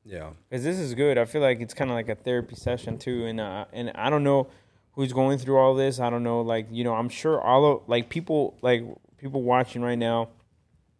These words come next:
Speaker 2: if you guys are going through circumstance, like, I mean, just don't give up. I mean, it, you know, at the end of the day,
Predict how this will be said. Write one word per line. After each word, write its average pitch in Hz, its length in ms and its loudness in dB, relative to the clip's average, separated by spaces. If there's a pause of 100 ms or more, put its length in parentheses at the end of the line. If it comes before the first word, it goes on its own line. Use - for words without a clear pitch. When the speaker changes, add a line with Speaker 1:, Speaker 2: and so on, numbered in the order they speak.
(200)
Speaker 2:
if 107 120 -8
you 113 80 -6
guys 113 240 0
are 107 100 -4
going 113 200 -4
through 107 140 -12
circumstance, 113 680 -8
like, 107 120 -8
I - 20 -8
mean, 110 260 -8 (500)
just 113 140 -20
don't 147 200 -2
give 131 180 0
up. - 240 4
I 127 60 -2
mean, 123 260 2
it, - 260 -4 (320)
you 139 140 -2
know, 143 80 4
at 135 140 4
the 131 100 0
end 165 140 4
of 143 60 0
the 123 40 -8
day, 160 380 4